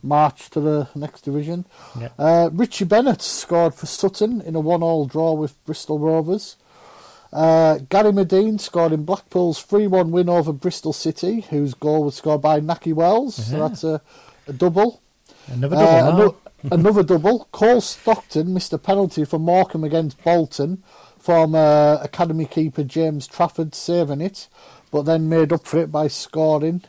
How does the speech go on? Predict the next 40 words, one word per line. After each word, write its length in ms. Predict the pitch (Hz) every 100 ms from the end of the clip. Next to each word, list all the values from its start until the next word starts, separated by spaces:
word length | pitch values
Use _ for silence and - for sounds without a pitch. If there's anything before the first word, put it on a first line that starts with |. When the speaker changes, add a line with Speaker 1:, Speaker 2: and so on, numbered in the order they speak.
| -
Speaker 1:
uh, 260 | 147 147 143
a 20 |
couple 220 | - 147
of 80 | 147
minutes 260 | 147 139 -
later. 380 | 143 139 170 165 - -
Speaker 2:
This 120 | 202
Speaker 1:
This 60 | 190
Speaker 2:
was 80 | 190
Speaker 1:
was 80 | 156
Speaker 2:
a 40 |
Speaker 1:
a 20 |
game, 300 | 135 170 160 -
Speaker 2:
oh, 160 | 127 113
it's 100 | 165
Speaker 1:
game 120 | 165
Speaker 2:
mad, 80 | 170
Speaker 1:
that 40 | 165
was 80 | 151
Speaker 2:
wasn't 160 | 123 104
it? 20 |
Speaker 1:
delayed 420 | 135 147 180 151
due 200 | - 147
to 480 | 131 143 139 139 127 _ _ - _ _
apparent 340 | - 160 151 135
racial 460 | 143 156 131 143
abuse 460 | 135 117 135 185 -
or 20 |
something, 420 | 175 175 147 147 135
which, 300 | 131 - -
uh, 340 | 135 135 131 - _ - _ _ _
never 300 | 143 147 131
good 200 | 131 143
to 120 | 143
hear 240 | 135 151 147
about. 400 | 143 170 208 -
Speaker 2:
Well, 140 | 190
well, 140 | 185 220
wasn't, 440 | 220 190 220 175
um, 540 | - 196 190 180 160